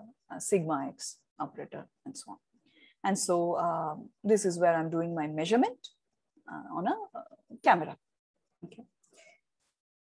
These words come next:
And, and, and having said that, what we went on to do is do what is called a displaced Sagnac interferometer and a detail, uh, which is, uh, replacing the Mach Zehnder, because here,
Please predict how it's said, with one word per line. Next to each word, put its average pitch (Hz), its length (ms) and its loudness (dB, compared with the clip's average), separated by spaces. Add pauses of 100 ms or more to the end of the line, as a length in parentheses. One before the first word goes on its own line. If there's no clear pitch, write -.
(240)
And, 185 200 0
and, 196 200 0
and 185 240 0 (320)
having 170 180 0
said 185 300 -2
that, 453 140 8 (100)
what 185 180 6
we 196 140 0
went 175 240 -2
on 175 120 -2
to 180 100 -4
do 226 280 4
is 196 200 2
do 170 180 -2
what 156 260 2
is - 180 -8
called 160 220 0
a 165 60 -2
displaced 202 520 0
Sagnac 196 460 0
interferometer 233 640 -2 (100)
and 208 180 -2 (260)
a 190 80 0
detail, 190 560 0 (480)
uh, 151 340 2
which 196 420 -2
is, 185 320 -2
uh, 170 180 8 (120)
replacing 247 560 4
the 202 80 2
Mach 160 200 2
Zehnder, 170 420 0
because 196 340 0 (260)
here, 262 380 8